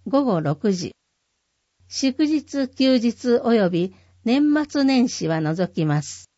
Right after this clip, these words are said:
若者の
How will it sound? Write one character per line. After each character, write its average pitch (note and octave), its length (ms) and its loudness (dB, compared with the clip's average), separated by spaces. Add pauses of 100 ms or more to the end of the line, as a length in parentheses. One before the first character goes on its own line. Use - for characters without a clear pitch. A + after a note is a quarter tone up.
(1600)
若 A#3 320 -2
者 B3 320 0
の G#3+ 260 -4